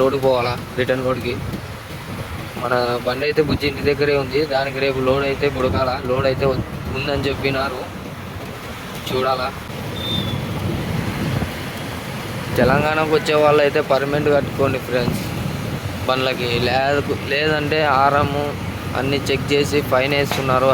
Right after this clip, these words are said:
ఐదు వందలు, వెయ్యి పర్మనెంట్, లేదంటే ఐదు వేలు ఫైన్ వేస్తున్నారు. చాలా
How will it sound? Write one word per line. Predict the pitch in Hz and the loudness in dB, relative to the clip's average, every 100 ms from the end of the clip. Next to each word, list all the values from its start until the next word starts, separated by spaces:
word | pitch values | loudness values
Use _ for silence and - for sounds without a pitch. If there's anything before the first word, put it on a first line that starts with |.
| 123 | 4
ఐదు | 127 127 | 2 0
వందలు, | 127 127 131 135 127 | 0 0 2 2 2
వెయ్యి | 123 127 131 - - - - - | 2 4 2 0 -4 -4 -6 0
పర్మనెంట్, | 135 135 135 143 143 | 2 2 2 0 2
లేదంటే | 143 143 143 147 147 131 | 2 2 0 2 4 4
ఐదు | 131 135 | 4 4
వేలు | 143 139 | 2 2
ఫైన్ | 131 131 139 | 2 2 0
వేస్తున్నారు. | - 135 123 120 135 170 - - - - - - - - | -2 -2 -2 -2 -4 -6 -8 -8 -8 -8 -8 -8 -6 0
చాలా | 127 | 2